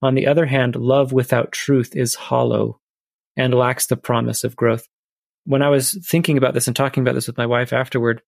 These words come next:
the way that I summarized this, without remembering exactly the words he said, was that tru-, truth taught without love is harsh, and love without truth is hollow.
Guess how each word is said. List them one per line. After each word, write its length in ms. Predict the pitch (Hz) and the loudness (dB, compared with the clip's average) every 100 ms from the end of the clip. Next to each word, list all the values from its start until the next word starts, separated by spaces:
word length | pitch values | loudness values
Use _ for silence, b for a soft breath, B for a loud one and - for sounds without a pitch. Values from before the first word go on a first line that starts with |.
| _ _ _ | _ _ _
the 60 | 135 | 2
way 140 | 139 | 4
that 100 | 135 | 4
I 60 | 120 | 0
summarized 560 | - 131 120 113 117 | 0 0 2 0 0
this, 360 | 120 117 - - _ _ _ 143 | -2 -4 -6 -8 _ _ _ -4
without 420 | 131 127 - 196 | 0 0 -2 -2
remembering 500 | 143 127 123 123 117 | 0 2 4 2 2
exactly 400 | 117 110 123 - | -2 0 -2 0
the 100 | 113 | -2
words 220 | 113 117 - | 0 -2 -2
he 80 | |
said, 300 | 117 - 123 | -4 0 0
was 160 | 123 113 | 0 -2
that 140 | 131 | -2
tru-, 360 | - - 139 - _ - | -2 0 0 0 _ -2
truth 320 | 185 196 - | 2 2 2
taught 240 | 160 160 | -2 -2
without 340 | 131 135 131 123 | -2 0 0 2
love 220 | 127 127 | 2 2
is 140 | 117 | -2
harsh, 500 | 131 - 117 - - _ _ _ _ _ - | -2 0 0 -4 -10 _ _ _ _ _ -4
and 220 | 135 127 | 0 2
love 180 | 131 131 | 2 2
without 300 | 127 123 120 | 2 2 0
truth 300 | - 127 120 | 0 -2 0
is 100 | 117 | -2
hollow. 500 | 117 127 120 - | 0 0 0 -2